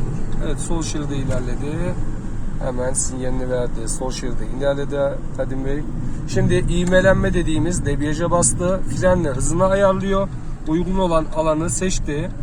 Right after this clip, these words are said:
Evet, hangi arkasında duracaksan arkasında dur. Ya da genişten al. Fark etmez. Evet, Punto'nun yanına aynen böyle. Çok güzel.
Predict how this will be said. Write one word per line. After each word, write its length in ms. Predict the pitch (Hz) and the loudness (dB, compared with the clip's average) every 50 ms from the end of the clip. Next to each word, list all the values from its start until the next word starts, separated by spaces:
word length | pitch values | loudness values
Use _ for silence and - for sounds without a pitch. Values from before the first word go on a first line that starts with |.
| - - - - - - - | -6 -6 -6 -6 -2 -2 0
Evet, 340 | 190 180 147 123 - - - - - | 0 0 -2 -4 -6 -10 -10 -6 -4
hangi 380 | 208 226 226 202 190 180 - | -2 -2 -2 -2 -4 -4 -4
arkasında 580 | - 185 196 196 - 202 - - 196 190 180 - | -2 -2 -2 -2 -2 -4 -4 -4 -4 -4 -4 -4
duracaksan 380 | 180 156 147 156 151 - 220 | -4 -4 -4 -4 -4 -2 -2
arkasında 460 | 208 175 151 156 151 - - 135 123 117 | -2 -2 -2 -2 -4 -4 -4 -4 -6 -8
dur. 260 | 120 - - - - - - - - - - - - - - | -10 -10 -12 -12 -12 -14 -14 -14 -14 -14 -12 -12 -12 -10 -8
Ya 100 | 175 180 | -8 -6
da 60 | 220 | -4
genişten 480 | 185 175 175 175 160 - - 160 139 120 | -4 -2 -2 -2 -2 -2 -2 -4 -4 -4
al. 100 | 107 101 - - - - - - | -6 -10 -12 -14 -14 -12 -10 -8
Fark 220 | 165 156 143 - | -8 -8 -8 -8
etmez. 440 | 123 113 - 143 160 185 - - - - - - - - - - - - | -10 -10 -10 -8 -8 -6 -6 -8 -10 -12 -12 -12 -12 -12 -12 -14 -14 -12
Evet, 140 | - 123 123 - - - - - - - | -12 -12 -12 -12 -14 -16 -16 -14 -12 -8
Punto'nun 360 | 214 208 180 - 156 143 139 | -8 -8 -6 -6 -8 -6 -6
yanına 360 | 143 147 139 131 135 151 180 | -6 -6 -6 -6 -6 -4 -4
aynen 480 | 185 180 170 160 151 135 135 131 127 123 | -4 -4 -6 -6 -6 -6 -8 -8 -10 -10
böyle. 260 | 123 143 170 190 190 - - - - - - - - - - - - - - - - - - - - - | -10 -10 -10 -10 -10 -12 -14 -14 -12 -10 -10 -10 -12 -12 -14 -16 -16 -14 -14 -14 -14 -14 -14 -14 -12 -10
Çok 260 | - - 170 147 - - | -8 -8 -8 -8 -8 -10
güzel. 320 | 123 120 131 147 160 170 | -10 -8 -6 -6 -6 -8